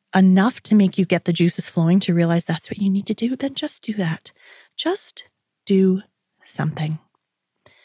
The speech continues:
It can be an overnight. You can sit in the lobby of a hotel. You can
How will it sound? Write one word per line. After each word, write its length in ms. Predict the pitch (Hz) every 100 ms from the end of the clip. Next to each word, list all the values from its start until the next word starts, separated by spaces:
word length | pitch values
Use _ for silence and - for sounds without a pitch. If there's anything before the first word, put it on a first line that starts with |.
| _ _ _ _ _
It 80 | -
can 140 | - 240
be 140 | 262
an 120 | 269
overnight. 600 | 262 254 247 240 - - - _ _ _ _ _ _ _ _ _ _ -
You 160 | 226
can 340 | - 269 254 247 _ _ _ _ _ _ _ _ _
sit 320 | - - 254
in 80 | 233
the 80 | 240
lobby 340 | 233 226 233
of 100 | 220
a 60 | 226
hotel. 540 | 233 233 - 180 175 - _ _ _ _ - - - _
You 140 | - 247
can 280 | 262 247